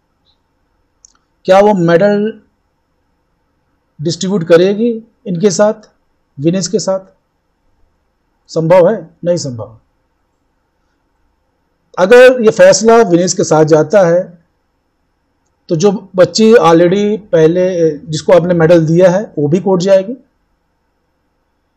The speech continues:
लंबा खिसकता है, लेकिन as a Indian, as a coach, और उस बच्ची की मेहनत देख के बस भगवान से यही प्रार्थना करता हूं कि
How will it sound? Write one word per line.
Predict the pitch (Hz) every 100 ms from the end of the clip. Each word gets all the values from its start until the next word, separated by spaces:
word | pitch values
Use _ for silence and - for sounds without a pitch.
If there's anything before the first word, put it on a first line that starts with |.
| _ _ _ _ _ _ 190
लंबा | 202 214
खिसकता | 180 165 160 160 160
है, | 165 - _ _ _ -
लेकिन | 160 160 175 185 -
as | 147 180
a | 214 226
Indian, | 220 240 170
as | 160
a | 156 156 170
coach, | 214 226 - - _ _ _ _ _ _ _ _ _ _ _ _ _ _ _ _ _ _ _ _ 147
और | 151 175
उस | 139
बच्ची | 170 165 185
की | 175
मेहनत | 165 175 180
देख | 147 208
के | - 190 214 - _ _ _ _ _ _ _ _ _ _ _ -
बस | 175 170
भगवान | 160 151 165 190
से | 147
यही | 143 196
प्रार्थना | 202 185 180 165
करता | 151 135 151
हूं | 139 156
कि | 208 302